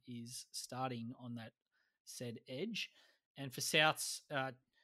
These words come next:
Jackson Paulo, who had a bit of a mare, um, even though he scored all right for Supercoach,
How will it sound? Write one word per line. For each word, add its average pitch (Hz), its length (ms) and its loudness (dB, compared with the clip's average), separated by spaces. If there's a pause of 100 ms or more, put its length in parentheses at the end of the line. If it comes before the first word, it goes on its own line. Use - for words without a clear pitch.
(160)
Jackson 180 280 6
Paulo, 151 540 8
who 127 120 2
had 139 140 4
a 135 60 2
bit 147 120 4
of 135 80 2
a 131 60 0
mare, 131 480 2 (260)
um, 127 200 -8
even 143 120 -2
though 135 60 0
he 123 60 -4
scored 131 280 2
all 123 80 2
right 117 120 -4
for 127 80 -10
Supercoach, 127 680 -4